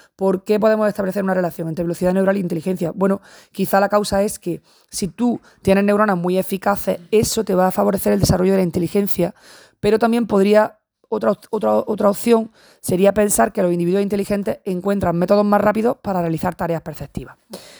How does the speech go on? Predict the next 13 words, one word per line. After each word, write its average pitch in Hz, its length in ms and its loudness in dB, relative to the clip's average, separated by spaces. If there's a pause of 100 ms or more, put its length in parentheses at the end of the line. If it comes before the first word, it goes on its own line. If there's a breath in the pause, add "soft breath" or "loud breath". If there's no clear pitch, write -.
(120)
Bueno, 190 160 2
con 196 120 2
esto, 233 420 2
eh, 208 280 0
ya 208 80 -2
habríamos 214 320 0
hablado 214 280 0
de 170 140 -4
la 165 120 -6
velocidad 170 380 -4
de 202 80 -2
conducción 196 400 -2
nerviosa 190 460 0